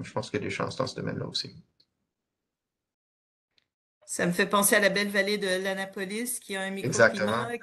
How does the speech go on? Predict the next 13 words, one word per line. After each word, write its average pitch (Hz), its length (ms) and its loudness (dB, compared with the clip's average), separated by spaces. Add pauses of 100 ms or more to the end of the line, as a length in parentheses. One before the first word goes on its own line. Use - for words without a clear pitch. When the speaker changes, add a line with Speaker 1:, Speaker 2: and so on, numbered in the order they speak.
Speaker 2:
qui, 175 340 -6
euh, 175 200 0 (500)
avec - 140 4
Speaker 1:
Ouais. - 40 6
Speaker 2:
des 185 140 0
vergers, 214 680 -2
des, 185 360 -2
des 175 180 -4
vignes, 196 520 -2
euh, 165 280 0 (440)
donc, 165 240 -10
Speaker 1:
Ouais. 160 100 -2
Speaker 2:
euh, 151 220 -4